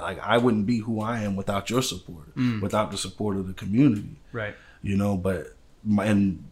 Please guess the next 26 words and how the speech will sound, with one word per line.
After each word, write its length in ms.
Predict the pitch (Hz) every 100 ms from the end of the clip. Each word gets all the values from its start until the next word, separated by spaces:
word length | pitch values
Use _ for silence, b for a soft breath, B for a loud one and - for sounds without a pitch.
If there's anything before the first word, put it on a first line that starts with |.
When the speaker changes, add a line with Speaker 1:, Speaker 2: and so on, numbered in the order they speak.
| -
Speaker 1:
I 120 | 113 110
guess 220 | 123 120
you 80 | 123
can 140 | 107
say 240 | - 117
my 340 | 104 107 113 113
give 340 | 92 107 120
back 220 | 117 117 117
in 80 |
that 140 | 107 104
situation 880 | - 107 107 110 127 - 131 123 110
is 520 | 120 110 107 101 - - b b b b -
my 180 | 107 101
skill 380 | - 110 151 180
set, 320 | - 107 92
that 180 | 98 - - - - -
not 160 | 107 123
only 260 | 131 160 123
do 160 | 110 107
they 160 | 113
walk 300 | 107 104 117
away 240 | 110 113 113
feeling 400 | - 110 110 110
good, 240 | 104 107 101
looking 300 | 110 107 98
good, 360 | 104 104 107